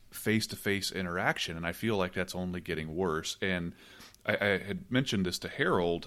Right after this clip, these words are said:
um, you know, Molly, who's emergency veterinarian, um,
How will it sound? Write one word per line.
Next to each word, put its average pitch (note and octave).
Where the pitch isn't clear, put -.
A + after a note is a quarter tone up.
um, E2+
you F#2
know, E2+
Molly, G2+
who's F#2
emergency F#2
veterinarian, F2
um, E2+